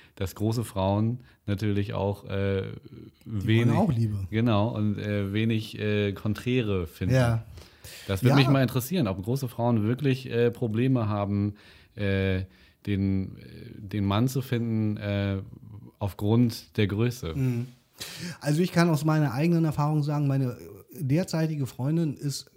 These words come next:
Speaker 2: noch ein Stück kleiner als ich und das ist auch, äh, die erste Freundin, äh, die kleiner ist als ich, so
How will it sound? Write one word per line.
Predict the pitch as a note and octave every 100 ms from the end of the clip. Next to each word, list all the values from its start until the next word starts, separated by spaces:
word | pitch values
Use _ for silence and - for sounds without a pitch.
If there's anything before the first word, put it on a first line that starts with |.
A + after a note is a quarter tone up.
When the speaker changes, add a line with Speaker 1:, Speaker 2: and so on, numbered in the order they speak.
| A2+
Speaker 2:
noch | C3+ B2+ B2 B2+
ein | C3
Stück | - -
kleiner | B2+ D#3 C#3+
als | A#2
ich | D#3 G#3
und | C3
das | B2+
ist | C3
auch, | - C3 C3
äh, | C3
die | C3
erste | C#3 D3 C3+
Freundin, | - C3+ D3 B2
äh, | B2+
die | B2
kleiner | A#2 A#2+ D3+ F#3
ist | F3+
als | E3+ -
ich, | F#3
so | F3 F#3+ A#3